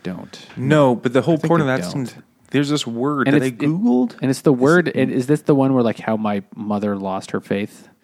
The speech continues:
Speaker 1: Is that
Speaker 2: Yeah,
Speaker 1: this section?
Speaker 2: and it's Nengkan or something like that is the word.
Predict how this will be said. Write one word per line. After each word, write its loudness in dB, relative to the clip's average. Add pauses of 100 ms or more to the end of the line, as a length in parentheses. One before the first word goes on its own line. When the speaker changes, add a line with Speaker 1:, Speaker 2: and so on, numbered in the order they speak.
(160)
Speaker 1:
Is -10
that 2
Speaker 2:
Yeah, 2
Speaker 1:
this -2
section? -2
Speaker 2:
and -2
it's -14 (280)
Nengkan -4
or -8
something -12
like -10
that -6
is -8
the -4
word. -4